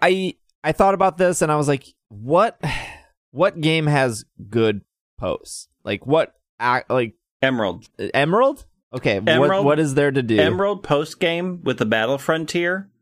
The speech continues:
Speaker 2: was outstanding.
Speaker 1: But just the Battle Frontier.
Speaker 2: I mean, there's a little bit of story, but the Battle Frontier was huge. I mean, I can't, like, there were four separate things,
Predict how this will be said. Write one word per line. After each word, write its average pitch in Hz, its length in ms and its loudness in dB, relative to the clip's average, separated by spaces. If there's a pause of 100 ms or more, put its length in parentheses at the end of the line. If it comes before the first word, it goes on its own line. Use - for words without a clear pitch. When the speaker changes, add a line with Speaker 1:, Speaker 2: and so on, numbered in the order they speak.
(120)
Speaker 2:
was 135 240 0 (140)
outstanding. 113 920 -2 (680)
Speaker 1:
But 139 100 -6
just 165 320 0
the 170 80 -2
Battle 127 300 2
Frontier. - 500 -16 (340)
Speaker 2:
I 208 100 2
mean, 226 120 0
there's 240 180 -2
a 233 40 -4
little 190 240 0
bit 208 160 -2
of 220 100 -2
story, 220 520 -2 (200)
but 156 360 0
the 147 120 0
Battle 233 300 0
Frontier 160 420 -2
was 120 220 -2
huge. 127 1040 -4 (360)
I 147 100 2
mean, 151 200 -2
I 147 120 -2
can't, - 260 -6
like, 143 360 -2
there 151 200 0
were 135 220 -2
four 170 460 -2
separate 165 500 -2
things, 143 340 0